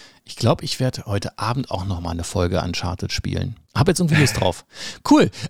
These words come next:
Ähm, ja, ähm, ich sage danke an alle Daddys da draußen, die uns unterstützen. Natürlich auch an alle Mummies, die immer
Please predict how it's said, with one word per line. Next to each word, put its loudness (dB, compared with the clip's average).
Ähm, 6
ja, 6
ähm, 6
ich 4
sage 4
danke 4
an 2
alle 8
Daddys 6
da 4
draußen, 4
die 6
uns 4
unterstützen. 6
Natürlich 4
auch 2
an 0
alle 4
Mummies, 6
die -2
immer 4